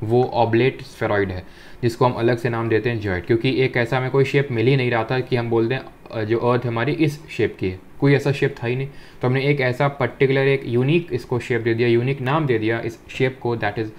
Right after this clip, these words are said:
geoid या फिर ऑब्लेट स्फेरॉइड। A little flat from the top and bottom। इस शेप में क्या इसके फीचर्स हैं, खासियत इसकी ये है कि इसमें इसका जो फ्लैट, अ, जो टॉप और बॉटम है, that is flat। जो हमारी अर्थ है, ये आप देख पा रहे हो,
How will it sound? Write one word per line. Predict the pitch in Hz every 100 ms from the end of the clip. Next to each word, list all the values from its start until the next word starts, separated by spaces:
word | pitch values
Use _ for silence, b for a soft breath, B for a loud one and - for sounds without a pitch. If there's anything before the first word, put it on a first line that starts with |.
| B B 104
geoid | 110 113 104 113 98 - B B -
या | 101
फिर | 127
ऑब्लेट | 110 104 110 127 -
स्फेरॉइड। | - 107 101 101 95 B B -
A |
little | 117 113 147 147
flat | 131 135 143
from | 143 139
the | 135
top | 123 123
and | 113
bottom। | 101 101 95 98 113
इस | - -
शेप | - 131 131
में | 131 131
क्या | 127 131 131
इसके | 120 131
फीचर्स | 120 117 135 127
हैं, | 147
खासियत | 123 110 120 117
इसकी | - 120
ये | 123
है | 127 160 B B B -
कि | 147
इसमें | 147 135 139
इसका | 127 - 143
जो | 147
फ्लैट, | 147 123 120 147 147 -
अ, | 117
जो | 113 113 123
टॉप | 123 127 156 156 123
और | 120
बॉटम | 110 110 135 110
है, | 95
that | 113 120
is | 143 147
flat। | 120 107 95 - - -
जो |
हमारी | 123 123 143
अर्थ | 135 151 143
है, | 156 165 B B -
ये | 123
आप | 127
देख | 123 139
पा | 147
रहे | 139
हो, | 101